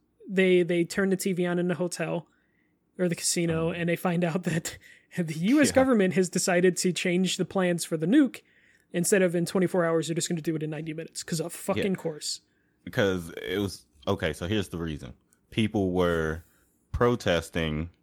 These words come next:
Speaker 2: that it should not happen on July fourth. So the president finally, I guess it's in a, in a campaign year or something. So the president finally was like, "All right, I'll move it off of the holiday of fourth of July."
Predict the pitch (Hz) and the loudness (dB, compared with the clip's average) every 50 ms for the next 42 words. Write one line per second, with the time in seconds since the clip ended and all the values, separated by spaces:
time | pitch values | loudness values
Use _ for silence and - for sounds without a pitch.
0 | _ _ _ _ - - 87 85 80 - - - 90 - - - - 92 85 - | _ _ _ _ -6 -2 -2 0 0 -2 -2 -4 -4 -4 -6 -8 -6 -6 -6 -8
1 | - - 80 87 98 104 - - 92 87 80 76 - 80 76 76 57 78 76 71 | -6 -6 -4 -2 -2 -2 -2 -4 -4 -4 -4 -4 -4 -6 -6 -6 -6 -6 -6 -6
2 | 78 73 73 73 71 - - 80 73 71 71 - - 85 80 87 - - 98 98 | -6 -6 -6 -6 -6 -6 -6 -6 -6 -6 -6 -8 -8 -8 -8 -8 -8 -6 -4 -4
3 | 90 - 98 85 82 69 - - - - 85 95 104 110 113 110 110 110 107 107 | -4 -4 -4 -4 -4 -6 -8 -8 -6 -4 -2 -2 -2 -2 -2 -2 -4 -4 -4 -4
4 | 107 107 107 107 107 107 - _ _ _ _ _ _ _ _ _ _ _ - - | -4 -4 -4 -4 -6 -8 -12 _ _ _ _ _ _ _ _ _ _ _ -12 -12
5 | - - - 80 82 82 92 87 82 - 95 82 - - 87 82 78 71 - - | -10 -8 -6 -4 -2 0 0 0 0 0 -2 -4 -2 0 0 0 0 -2 -4 -8
6 | - 87 85 80 82 78 76 73 73 - - 90 82 80 78 90 87 85 82 80 | -6 -4 -2 -2 -2 -2 -2 -4 -6 -4 -4 -4 -4 -2 -4 -4 -4 -4 -2 -4
7 | 78 76 76 76 71 73 73 69 69 71 71 71 - 80 73 69 67 69 73 - | -4 -4 -6 -6 -6 -6 -8 -6 -6 -8 -8 -10 -10 -8 -8 -8 -8 -10 -10 -12
8 | _ _ _ _ - - - - 92 85 82 78 104 104 92 87 85 85 85 82 | _ _ _ _ -20 -16 -8 -2 0 0 0 2 2 2 2 2 2 0 0 0
9 | - 95 87 85 87 90 85 85 85 80 78 78 71 82 80 73 73 71 - - | 0 0 0 0 0 0 0 0 0 0 -2 -2 -2 -4 -4 -4 -4 -6 -6 -2
10 | 80 85 85 82 78 73 73 71 - - - 76 76 78 82 87 87 78 87 82 | 0 2 2 2 2 0 -2 -4 -6 -6 -4 -4 -2 -2 -2 -2 -2 0 -2 -2
11 | - - - 78 78 78 78 - - 85 82 80 80 80 80 - - _ _ _ | -2 -2 0 0 0 0 0 -4 -6 -4 -4 -4 -4 -6 -10 -14 -20 _ _ _
12 | _ - 90 87 78 85 90 82 82 82 80 78 80 78 80 78 78 - - 85 | _ -6 -2 -2 0 2 2 2 2 0 0 -2 -2 -2 -2 -2 -4 -4 -4 -2
13 | 80 78 - - 78 73 69 - 76 76 76 73 71 69 71 82 | -2 -2 -2 -4 -8 -6 -6 -6 -4 -2 -2 -2 -2 -4 -8 -10